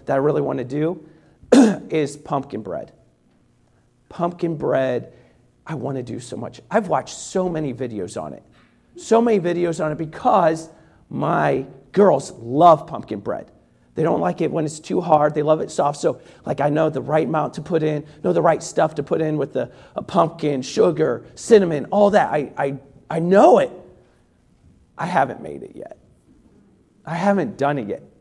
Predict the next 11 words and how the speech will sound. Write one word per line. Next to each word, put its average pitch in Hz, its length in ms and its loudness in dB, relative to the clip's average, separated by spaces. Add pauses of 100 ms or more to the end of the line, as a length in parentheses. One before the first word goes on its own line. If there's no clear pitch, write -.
I 285 120 4
haven't 320 200 2
even 220 220 0
bought 180 280 0
the 170 80 -4
pan 190 380 -2
to 156 60 -4
put 196 300 2
the 170 60 -6
muffin 170 460 -2 (380)
in. 226 420 0